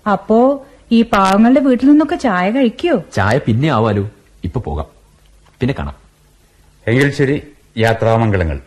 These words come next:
Speaker 1: പിന്നീട് ഞങ്ങൾ ഒന്നിക്കുന്ന ഒഴിവു സമയങ്ങളിൽ അത്രയും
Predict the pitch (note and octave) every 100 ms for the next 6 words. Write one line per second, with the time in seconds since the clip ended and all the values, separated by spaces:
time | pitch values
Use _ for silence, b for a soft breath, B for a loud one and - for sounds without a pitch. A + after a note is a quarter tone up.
0 | _ _ _ _ _ _ _ - A3+ A#3
1 | B3 A#3+ A#3+ - _ _ _ _ _ B3
2 | A#3 B3 C#4+ A#3+ A3 A#3+ A#3+ A#3+ A#3 G3+
3 | G#3+ A3+ A3 G#3 G#3+ G#3+ G#3 F#3+ - B3+
4 | B3 A#3+